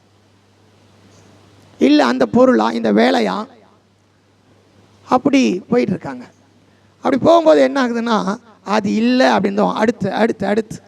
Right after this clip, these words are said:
உலகத்துல அப்படிதான் பாவங்கள் பெருகிறது, குடும்பங்கள் உடைகிறது, பல திருமணங்கள் நடக்கிறது. இதெல்லாம் காரணம் என்னன்னா, எது நம்மை திருப்தி செய்கிறது, எது உண்மையான அப்பம், எது உண்மையான திராட்சை ரசம்,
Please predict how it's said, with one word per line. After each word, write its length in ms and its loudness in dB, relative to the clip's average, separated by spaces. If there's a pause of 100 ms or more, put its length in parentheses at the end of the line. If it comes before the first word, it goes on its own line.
(480)
உலகத்துல 480 2
அப்படிதான் 360 -6
பாவங்கள் 540 -4
பெருகிறது, 440 -2 (340)
குடும்பங்கள் 520 0
உடைகிறது, 500 0 (320)
பல 420 2 (180)
திருமணங்கள் 600 0
நடக்கிறது. 500 -4 (300)
இதெல்லாம் 300 2
காரணம் 380 0
என்னன்னா, 300 -2 (720)
எது 360 4
நம்மை 480 -2
திருப்தி 420 -2
செய்கிறது, 560 2 (640)
எது 300 2
உண்மையான 520 0
அப்பம், 340 0 (500)
எது 280 2
உண்மையான 540 0
திராட்சை 360 -4
ரசம், 340 -6